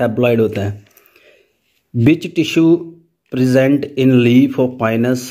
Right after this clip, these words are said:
conduct food and water laterally, that is transfusion tissue।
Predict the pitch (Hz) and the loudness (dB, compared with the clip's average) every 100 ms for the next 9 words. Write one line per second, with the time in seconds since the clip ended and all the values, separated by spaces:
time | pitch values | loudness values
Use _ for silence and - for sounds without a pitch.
0 | - 120 123 127 131 - 117 120 123 123 | -8 -2 -2 -2 -6 0 2 4 2 0
1 | 117 117 117 110 104 113 123 - 120 117 | -2 0 0 0 -2 -6 -8 -8 -6 -4
2 | 113 117 117 127 127 117 131 131 123 120 | 0 2 4 4 2 2 -2 -2 -2 -2
3 | 123 127 117 110 123 120 107 110 | -2 -2 -2 0 0 0 -2 -4